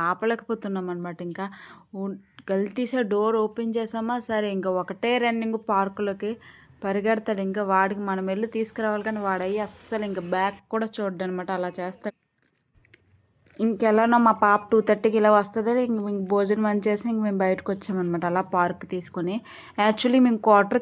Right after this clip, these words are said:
చేంజ్ అయ్యాం కాబట్టి వీడియోలు తీద్దాం అనుకుంటాను, కానీ కొంచెం హౌస్ అనేది సెట్ అయ్యాక స్టార్ట్ చేద్దామని కొంచెం అవ్వట్లేదు అనమాట వీడియోస్కి. ఇంక ఇక్కడ చూడండి, వాళ్ళ అక్క లేనప్పుడు మాత్రం సైలెంట్గా ఉంటాడు. ఇంకా, ఇంకా అది వచ్చిందనుకో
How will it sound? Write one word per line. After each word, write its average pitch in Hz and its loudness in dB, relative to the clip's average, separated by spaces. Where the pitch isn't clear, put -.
చేంజ్ 220 4
అయ్యాం 233 4
కాబట్టి 220 2
వీడియోలు 214 4
తీద్దాం 208 2
అనుకుంటాను, 220 -4
కానీ 233 -4
కొంచెం 233 0
హౌస్ 220 2
అనేది 240 -2
సెట్ 220 -4
అయ్యాక 220 -2
స్టార్ట్ 208 2
చేద్దామని 220 2
కొంచెం 202 0
అవ్వట్లేదు 196 0
అనమాట 180 -2
వీడియోస్కి. 180 -4
ఇంక 214 0
ఇక్కడ 208 0
చూడండి, 208 4
వాళ్ళ 190 6
అక్క 220 -2
లేనప్పుడు 220 0
మాత్రం 214 -2
సైలెంట్గా 202 0
ఉంటాడు. 196 2
ఇంకా, 180 2
ఇంకా 202 2
అది 190 4
వచ్చిందనుకో 220 -2